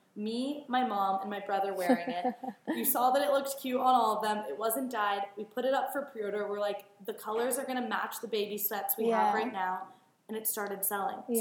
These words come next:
Speaker 1: Started selling. Paid for itself.
Speaker 2: Right.
Speaker 1: In those instances,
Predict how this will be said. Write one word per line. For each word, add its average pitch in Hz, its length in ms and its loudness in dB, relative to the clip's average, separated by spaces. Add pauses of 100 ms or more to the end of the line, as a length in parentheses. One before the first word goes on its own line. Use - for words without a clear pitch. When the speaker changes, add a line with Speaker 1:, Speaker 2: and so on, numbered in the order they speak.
Speaker 1:
Started 208 180 2
selling. 226 240 -2 (300)
Paid 226 240 0
for 233 80 -2
itself. - 360 -2 (200)
Speaker 2:
Right. 220 340 -2 (120)
Speaker 1:
In 240 160 0
those 254 260 0
instances, 277 720 -4